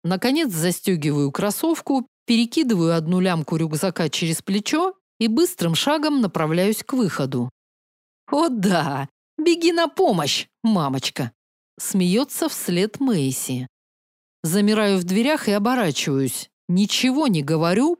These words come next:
просто смотрю. И улыбка сходит с алых губ, будто её стирают тряпкой.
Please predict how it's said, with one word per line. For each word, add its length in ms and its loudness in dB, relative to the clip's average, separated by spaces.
просто 500 -2
смотрю. 760 -2
И 80 0
улыбка 600 0
сходит 540 -2
с 120 -6
алых 420 0
губ, 400 -2
будто 460 -4
её 280 0
стирают 680 -2
тряпкой. 680 -4